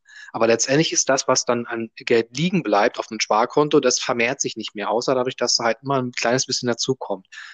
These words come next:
Also so wirklich sehr, sehr klassisch gedacht. Ähm, man darf natürlich nicht vergessen, früher gab es wirklich noch gute Zinsen auf, äh, Sparkonten. Das ist allerdings aber auch schon fünfundzwanzig Jahre her. Ähm,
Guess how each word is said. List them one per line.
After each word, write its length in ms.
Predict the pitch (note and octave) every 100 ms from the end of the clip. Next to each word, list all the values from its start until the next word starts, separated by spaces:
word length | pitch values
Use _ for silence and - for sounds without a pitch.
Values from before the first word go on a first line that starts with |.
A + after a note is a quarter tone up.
| -
Also 220 | G#2 A2
so 100 | A#2
wirklich 300 | C3+ C3+ -
sehr, 280 | A#2 B2 D3
sehr 200 | C#3 C3+
klassisch 480 | - B2 B2+ D3+ -
gedacht. 480 | A#2 A#2+ D3 - B2
Ähm, 280 | A2+ A#2
man 100 | A#2
darf 140 | A2+ A#2
natürlich 220 | - A#2
nicht 140 | -
vergessen, 360 | - A2 G2 -
früher 280 | - C3 B2+
gab 220 | A#2 A#2
es 140 | D#3
wirklich 280 | B2 C3+ D#3
noch 160 | C#3+ -
gute 240 | D3 D3 C#3
Zinsen 460 | - D3 D3+ D#3
auf, 340 | D3 C3 C3+ C3+
äh, 40 |
Sparkonten. 580 | C3 - A#2 - C#3 D3
Das 160 | B2 -
ist 120 | -
allerdings 300 | B2 A#2+ A#2+
aber 140 | A#2+
auch 60 | A#2+
schon 160 | - A#2
fünfundzwanzig 580 | B2 A#2+ - A2+ -
Jahre 240 | A2+ A2 G#2+
her. 300 | G#2+ A#2 C#3+ - - - - - _ _ _ -
Ähm, 760 | A2+ A2 A2 A2+ A2 A2 A2+